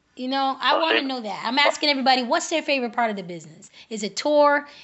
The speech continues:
Speaker 1: Is it rehearsals? Is it teaching? Is it, um, you know, is it the auditions? Um, the creative part
Speaker 2: Well,
Speaker 1: of, you know, what is it?
Speaker 2: I would have to say my favorite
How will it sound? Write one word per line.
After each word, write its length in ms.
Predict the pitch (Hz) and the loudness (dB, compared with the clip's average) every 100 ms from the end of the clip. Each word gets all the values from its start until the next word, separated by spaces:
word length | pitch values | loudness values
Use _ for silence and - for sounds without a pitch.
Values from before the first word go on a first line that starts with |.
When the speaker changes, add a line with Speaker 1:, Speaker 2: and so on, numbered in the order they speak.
| - | -14
Speaker 1:
Is 200 | - 220 | -8 -4
it 240 | 208 208 208 | -2 -4 -2
rehearsals? 680 | 220 247 285 277 285 269 233 | -2 2 2 2 0 0 0
Is 120 | 190 | -6
it 140 | - | -8
teaching? 680 | - 302 285 - 285 269 269 | -6 -4 -4 -2 0 -2 -2
Is 200 | 233 202 | -6 -4
it, 220 | 208 196 - - _ | -6 -6 -14 -20 _
um, 520 | - 226 208 202 185 175 - - - | -8 -4 -4 -6 -10 -16 -18 -20 -12
you 140 | 247 | -6
know, 300 | 233 214 196 - - | -6 -6 -8 -14 -16
is 160 | 226 208 | -10 -8
it 100 | 214 | -6
the 100 | 214 | -8
auditions? 1040 | 220 196 - 269 - 277 269 262 262 - - _ _ _ - | -6 -6 -2 0 0 2 2 0 -2 -6 -18 _ _ _ -10
Um, 360 | 202 190 175 | -8 -8 -10
the 80 | 190 | -12
creative 520 | - 254 240 269 269 | -8 -2 0 2 0
part 300 | - 262 269 | 2 4 6
Speaker 2:
Well, 100 | 254 | 4
Speaker 1:
of, 140 | 220 277 - _ | 0 -14 -20 _
you 140 | 269 254 | -8 -6
know, 140 | 240 | -4
what 160 | 220 269 | -2 -2
is 160 | 240 | -4
it? 200 | 180 160 - _ _ _ _ _ _ _ _ _ _ - | -8 -12 -18 _ _ _ _ _ _ _ _ _ _ 0
Speaker 2:
I 80 | 131 | 2
would 120 | 143 | 4
have 120 | 147 | 2
to 140 | - - | -2 -4
say 120 | 127 110 | -2 0
my 140 | 107 - | 0 0
favorite 300 | 113 107 101 | -2 -2 -6